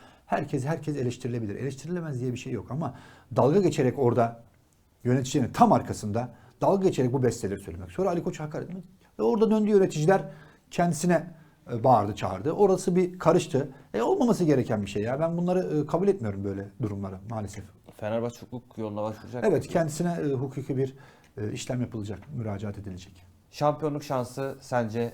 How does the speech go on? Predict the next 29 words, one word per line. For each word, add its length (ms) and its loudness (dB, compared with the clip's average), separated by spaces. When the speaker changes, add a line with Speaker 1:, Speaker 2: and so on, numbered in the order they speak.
Speaker 2:
nedir 220 -4
abi? 180 -2
Fenerbahçe 640 -4
Galatasaray 480 -2
maçını 300 -10
yendi. 560 -2
Şampiyonluk 560 -4
şansı 340 -10
nasıl 220 -6
olur? 220 -4
Fenerbahçe 480 -4
Galatasaray 380 -6
maçını 320 -14
kaybetti, 680 -4
elendi. 640 -2
Şampiyonluk 480 -6
şansı 320 -10
nasıl 240 -8
olur? 200 -8
Şöyle 300 -6
bir 60 -10
öngörü 580 -6
yapabilir 360 -12
miyiz? 180 -20
Speaker 1:
Dediğim 300 2
gibi 160 -2
Galatasaray 480 2
maçı 280 0
galibiyeti 680 2